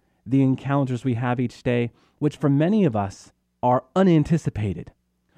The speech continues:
What you anticipate is going to the store. What you anticipate is picking up your child.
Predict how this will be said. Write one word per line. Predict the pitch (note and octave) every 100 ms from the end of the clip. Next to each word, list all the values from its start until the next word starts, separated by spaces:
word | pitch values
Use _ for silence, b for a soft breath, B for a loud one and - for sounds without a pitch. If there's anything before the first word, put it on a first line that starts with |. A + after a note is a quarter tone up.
| b
What | C3 F3+ -
you | F#3
anticipate | D#3 D#3 A3+ B3 A3 D#3 C3+ - b b
is | D#3 B2+
going | A2 D#3+ D#3 D3
to | C3+
the | A#2+
store. | - - F3 D#3 - - _ _ _ -
What | D#3 D#3
you | D3+
anticipate | C#3+ C#3 A3 A3 - D3 C3 - b b -
is | C3
picking | - F#3 - D3+
up | C3+ -
your | A#2
child. | G#2+ E3+ D#3 G2+